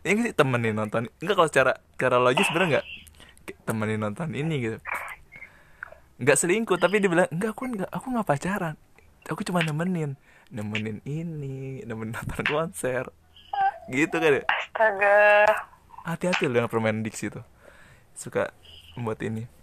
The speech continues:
Speaker 2: Iya sih. Cuma orang beda-beda ya. Itu mereka menganggap itu s-, hal biasa, hal yang wajar gitu. Nah itu, gini ya sebenarnya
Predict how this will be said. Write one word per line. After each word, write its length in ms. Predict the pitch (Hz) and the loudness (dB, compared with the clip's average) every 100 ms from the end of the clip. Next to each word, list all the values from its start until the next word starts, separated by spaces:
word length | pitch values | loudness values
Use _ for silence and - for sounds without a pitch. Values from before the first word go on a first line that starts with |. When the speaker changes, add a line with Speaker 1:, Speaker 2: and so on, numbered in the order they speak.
| - | -2
Speaker 2:
Iya 320 | 226 202 180 - | 2 4 4 2
sih. 180 | 180 175 - - - - | -2 -4 -8 -20 -20 -8
Cuma 320 | - 220 262 - - - - - - _ _ _ _ - | 0 4 6 4 -2 -16 -18 -20 -20 _ _ _ _ -6
orang 240 | - 247 285 | 2 4 4
beda-beda 400 | 214 175 180 170 | 2 0 2 4
ya. 180 | 160 165 | 6 4
Itu 160 | - 226 | 4 0
mereka 480 | 220 208 180 - - | 0 2 2 2 4
menganggap 380 | 202 180 175 | 6 6 6
itu 160 | - - | 2 -4
s-, 180 | - - - - - _ _ - - - | -4 -8 -14 -20 -20 _ _ -20 -8 2
hal 180 | 196 | 4
biasa, 380 | 180 175 175 - | 6 6 4 4
hal 180 | - 185 175 | 6 8 8
yang 140 | 180 | 8
wajar 320 | 175 170 180 170 | 6 6 4 4
gitu. 240 | 165 160 - - - - | 2 0 2 4 4 4
Nah 100 | 208 | 4
itu, 220 | 214 - 208 - - - - - | 4 2 0 -2 -10 -10 -8 -4
gini 180 | 190 202 | 0 2
ya 120 | 208 | 2
sebenarnya 440 | 202 180 185 220 | 2 2 4 2